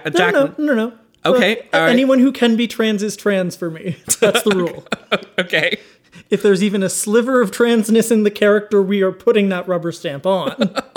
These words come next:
Speaker 2: What about you, Jacqueline? Do you think Sheik is trans, or no?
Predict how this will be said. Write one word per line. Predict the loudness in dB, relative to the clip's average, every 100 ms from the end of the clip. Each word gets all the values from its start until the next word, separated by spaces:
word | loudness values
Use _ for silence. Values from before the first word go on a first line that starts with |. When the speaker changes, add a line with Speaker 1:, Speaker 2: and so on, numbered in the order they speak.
| -8 -8 -10 -8 -6 -6 -10 _ -14 -2
Speaker 2:
What | 0
about | 0 0
you, | 0
Jacqueline? | 0 -2 -4 -4
Do | 0
you | 0
think | 0 -2
Sheik | -4 -4
is | -2
trans, | -4 -4 -8
or | -6
no? | -6 -6